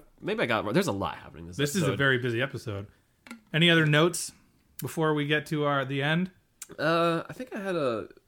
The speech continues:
Speaker 1: a few quotes. This is, like, one episode where I felt like, okay, this is a Dowager I know with, like, very good quotes. You
Speaker 2: Oh,
Speaker 1: know?
Speaker 2: yeah, she has a good quote in the beginning.
Speaker 1: Yeah.
Speaker 2: When she says, "War makes early risers of us all."
Speaker 1: Right.
Speaker 2: They're like, "What do you do?" She, she look, comes in looking like a, like, Hunger Games character.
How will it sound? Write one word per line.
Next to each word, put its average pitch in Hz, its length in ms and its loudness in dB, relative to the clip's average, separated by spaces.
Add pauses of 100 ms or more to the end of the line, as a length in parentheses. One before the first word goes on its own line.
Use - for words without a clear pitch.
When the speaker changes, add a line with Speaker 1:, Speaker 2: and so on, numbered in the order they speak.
(160)
Speaker 1:
a - 40 -14
few 175 180 -6
quotes. 147 240 0
This 269 160 -6
is, 349 80 -10
like, 202 100 0
one 170 140 2
episode 165 260 -2
where 131 120 4
I 123 40 4
felt 131 180 0
like, 113 200 0 (280)
okay, 113 280 0
this 139 180 -2
is 147 80 -2
a 123 80 0
Dowager 110 480 2
I 101 60 0
know 98 240 -2
with, 95 160 -6
like, 95 220 -4
very 104 400 2
good 95 280 -2
quotes. - 500 -4
You 92 80 0
Speaker 2:
Oh, 170 60 8
Speaker 1:
know? 165 60 12
Speaker 2:
yeah, 160 80 8
she 202 140 6
has 208 100 10
a 185 40 6
good 165 120 4
quote 175 160 4
in 160 60 2
the 139 40 2
beginning. 120 480 0 (360)
Speaker 1:
Yeah. 107 400 2 (220)
Speaker 2:
When 139 80 -4
she 156 160 -2
says, 139 420 2
"War 135 320 2
makes 147 300 2
early 147 220 4
risers 139 420 4
of 127 140 0
us 123 160 0
all." 127 400 -2 (220)
Speaker 1:
Right. 110 260 0
Speaker 2:
They're 160 80 4
like, 156 120 4
"What 214 80 4
do 311 60 6
you 311 100 8
do?" 220 220 2
She, 226 160 -4
she 247 220 0
look, 294 160 -2
comes 214 240 8
in 180 100 6
looking 185 220 2
like 165 140 2
a, 120 200 0 (160)
like, 147 260 -4
Hunger 185 280 4
Games 123 400 2
character. 110 540 -4